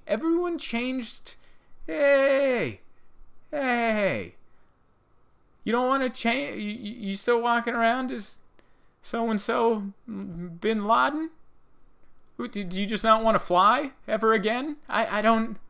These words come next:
You wanna check into a hotel with that name. That's the name you wanna go with.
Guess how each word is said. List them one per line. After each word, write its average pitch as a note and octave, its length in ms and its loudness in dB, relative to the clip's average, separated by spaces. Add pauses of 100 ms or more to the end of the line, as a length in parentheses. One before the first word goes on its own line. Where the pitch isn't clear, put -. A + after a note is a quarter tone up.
(1160)
You G3+ 120 -2
wanna A#3+ 160 0
check B3 280 0
into A#3+ 240 0
a G#3+ 60 6
hotel A3 360 2
with C3+ 120 -2
that E3 180 4
name. D#3 300 -4
That's C#3 240 -4
the E3 80 -6
name D3+ 260 -2
you B2+ 140 -4
wanna B2+ 180 -2
go C3 180 -2
with. G2 160 -6